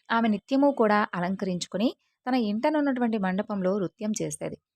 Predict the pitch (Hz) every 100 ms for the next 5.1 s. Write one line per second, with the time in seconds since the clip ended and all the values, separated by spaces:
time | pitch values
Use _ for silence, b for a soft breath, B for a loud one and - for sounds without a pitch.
0 | _ 202 202 196 196 240 254 240 175 202
1 | 196 196 - 196 214 202 226 185 185 175
2 | 180 180 208 185 156 - 190 160 151 151
3 | - _ _ _ 226 226 226 214 214 180
4 | 185 196 190 175 220 247 214 180 170 180
5 | 170